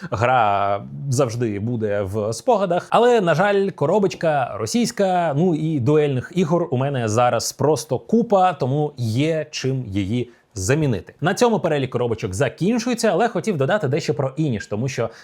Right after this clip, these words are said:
в попередньому відео я згадав, що буду віддавати Ініш, і я його віддам, просто там сталася ситуація прикольна. Я сказав, що російська локалізація чомусь важить більше,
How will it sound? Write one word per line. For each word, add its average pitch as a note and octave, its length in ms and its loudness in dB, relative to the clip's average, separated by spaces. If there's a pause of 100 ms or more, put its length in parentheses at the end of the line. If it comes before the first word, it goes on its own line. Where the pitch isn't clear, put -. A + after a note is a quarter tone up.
в - 60 -20
попередньому C#3+ 480 0
відео A2+ 360 2
я G2+ 260 0
згадав, G#2 320 -2
що - 120 -10
буду A2+ 280 2
віддавати A2+ 500 0
Ініш, D3 440 0
і D3+ 260 0 (140)
я B2+ 160 2
його G2+ 200 -2
віддам, G#3+ 380 0
просто C3+ 400 -2
там D#3+ 400 0
сталася D3+ 420 -2
ситуація G#3+ 420 0
прикольна. B2+ 440 -4 (340)
Я E3+ 200 2
сказав, E3 380 2
що B2 400 0 (600)
російська D3+ 400 0
локалізація D3 720 2
чомусь F3+ 360 2
важить D#3+ 540 0
більше, E3+ 720 0